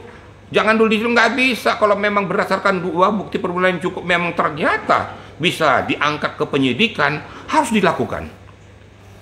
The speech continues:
Kalau seandainya seorang Kabar Eskrim ataupun direktur mengatakan hentikan, berarti direkturnya menyalahkan gunakan kewenangan. Itu tidak boleh.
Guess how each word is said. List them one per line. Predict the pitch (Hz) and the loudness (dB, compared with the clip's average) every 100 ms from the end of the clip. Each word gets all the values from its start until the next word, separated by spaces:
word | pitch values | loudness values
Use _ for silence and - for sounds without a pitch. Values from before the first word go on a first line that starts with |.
| - - | -16 0
Kalau | 151 220 | 4 4
seandainya | - 190 202 202 208 196 | 2 2 2 4 2 2
seorang | 208 202 196 | 2 2 2
Kabar | 190 180 180 | 2 2 4
Eskrim | 247 - 180 175 | 4 2 -4 -4
ataupun | 139 135 147 160 117 | -4 -4 -4 -4 0
direktur | 117 226 254 214 | 2 2 0 0
mengatakan | 208 196 190 | 0 2 0
hentikan, | 175 185 214 180 151 | 2 2 2 2 0
berarti | 117 131 170 | 2 2 2
direkturnya | 110 120 104 147 143 127 | 0 0 0 -2 -2 0
menyalahkan | 117 104 98 90 | 0 2 0 -2
gunakan | 90 85 90 | -4 -4 -6
kewenangan. | 87 82 82 78 76 73 - - - - - - - - - - - - - - - | -6 -6 -6 -10 -12 -14 -20 -20 -18 -16 -16 -18 -18 -20 -16 -16 -16 -18 -18 -18 -4
Itu | 190 214 | 2 2
tidak | 156 104 | 2 2
boleh. | 101 87 | 2 -2